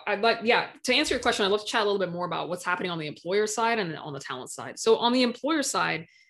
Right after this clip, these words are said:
the Incredible Health Marketplace is, is a workflow product. You know, like, you get, you get a lot of talent, you, you, you know, you can automatically schedule, um, your interviews, you're able to do in-app chat and so on. But one of the things that our, our clients love or that the employers love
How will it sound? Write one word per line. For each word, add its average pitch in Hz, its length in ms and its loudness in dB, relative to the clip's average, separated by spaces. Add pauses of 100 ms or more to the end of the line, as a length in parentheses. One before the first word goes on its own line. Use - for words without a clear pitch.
(200)
the 202 80 4
Incredible 233 340 2
Health 220 180 0
Marketplace 170 600 -4
is, 165 160 -8
is 220 140 4
a 220 40 6
workflow - 400 2
product. - 420 -14
You 185 80 -10
know, 196 100 -6
like, 185 160 -2
you 185 80 0
get, 190 180 4
you 190 80 -4
get 190 120 2
a 175 40 0
lot 190 220 2
of 208 80 -4
talent, 202 440 -2
you, 175 80 -4
you, 170 180 -4
you 170 60 -2
know, 165 80 -2
you 160 120 -4
can 170 140 -4
automatically 196 540 2
schedule, 202 640 2 (320)
um, 180 320 2
your 175 120 -2
interviews, 196 500 -2
you're 170 100 -2
able 175 180 -2
to 165 60 -12
do 180 120 -4
in-app 196 320 2
chat 190 360 -2
and 175 120 -10
so 180 100 -6
on. 180 160 -6 (260)
But 196 120 4
one 226 180 8
of 254 80 4
the 226 100 8
things 233 260 0
that 196 260 2
our, 175 240 -2
our 160 300 -6 (220)
clients 202 400 0
love 196 240 4
or 170 100 -2
that 160 120 -4
the 170 80 -6
employers 170 440 0
love 185 280 0